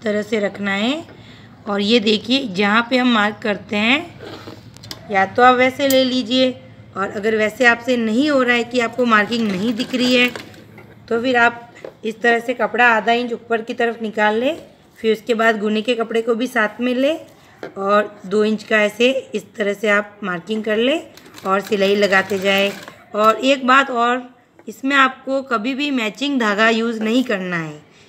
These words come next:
जिस color का आप कपड़ा सील रहे हो उस color का धागा आपको नहीं लेना है।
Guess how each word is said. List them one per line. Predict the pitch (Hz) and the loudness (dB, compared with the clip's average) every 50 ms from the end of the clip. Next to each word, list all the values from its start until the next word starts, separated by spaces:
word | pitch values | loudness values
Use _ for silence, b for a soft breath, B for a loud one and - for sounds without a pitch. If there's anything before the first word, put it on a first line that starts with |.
| b b b b b b | b b b b b b
जिस | 170 254 262 - | -4 -4 -4 -4
color | - - 254 240 247 247 | -2 2 4 4 4 4
का | 240 247 254 254 247 | 4 4 4 6 8
आप | 240 240 240 240 - | 8 6 4 2 -2
कपड़ा | 220 202 - 226 247 | -10 -8 -4 -4 -4
सील | 240 240 - 240 269 269 240 | -4 -4 -8 -8 -6 -6 -4
रहे | 220 220 | -4 -4
हो | 214 208 220 247 262 262 415 | -2 -2 -4 -4 -6 -6 -8
उस | 226 220 - _ - - | -10 -10 -12 _ -8 -4
color | 233 220 214 220 233 226 | -2 2 2 4 2 2
का | 226 240 247 262 285 285 - - 196 | 2 2 2 2 2 0 -2 -10 -8
धागा | 202 196 190 180 214 202 | -4 -4 -2 0 0 0
आपको | 202 196 196 - 233 233 | 0 0 -2 -6 -6 -4
नहीं | 226 214 208 233 240 | -4 -2 -2 -2 -2
लेना | 220 190 175 175 170 165 | -2 -2 -4 -4 -4 -6
है। | 160 156 151 | -8 -10 -12